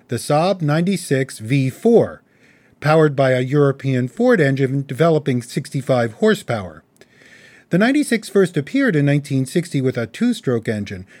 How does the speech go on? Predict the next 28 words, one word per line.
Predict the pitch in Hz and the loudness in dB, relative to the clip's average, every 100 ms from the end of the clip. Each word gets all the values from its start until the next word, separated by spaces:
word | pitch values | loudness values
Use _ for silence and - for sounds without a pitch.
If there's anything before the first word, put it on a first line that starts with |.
| _ | _
but | 156 143 | -4 -4
the | |
car | 139 - 214 262 | -6 -6 -4 -4
pioneered | 269 170 185 170 165 170 139 127 | -6 -2 0 0 0 0 0 0
many | 196 196 160 | 0 0 -2
safety | - 226 220 135 | 0 -2 -2 -8
features, | - 120 107 110 92 - - - - | -6 -8 -6 -10 -10 -16 -20 -20 -4
including | 147 143 156 131 | -2 0 0 0
a | |
dual-circuit | 117 175 190 175 - 147 147 - | 0 2 2 2 0 0 -2 0
braking | 208 220 156 | 0 2 -2
system | 139 139 123 143 135 - - - | -2 -4 -2 -2 -4 -6 -12 0
and | 247 | 2
a | 214 | 2
collapsible | - 151 127 - 120 120 | 2 0 0 -4 -6 -6
steering | - 233 220 156 | -2 2 4 4
column. | 131 120 104 85 85 _ _ - _ - | 2 -2 -4 -8 -18 _ _ -20 _ 0
And | 170 | 2
that's | 220 220 | 2 0
the | - | 2
road | 208 208 | 4 4
we've | 190 185 | 4 -2
traveled | - 233 254 156 127 | -2 -2 0 0 2
this | 127 135 | -2 -2
week | 131 | -2
in | 131 | 0
automotive | 123 127 127 127 123 | 0 0 0 0 0
history. | 151 - 208 202 | -4 -2 -2 -2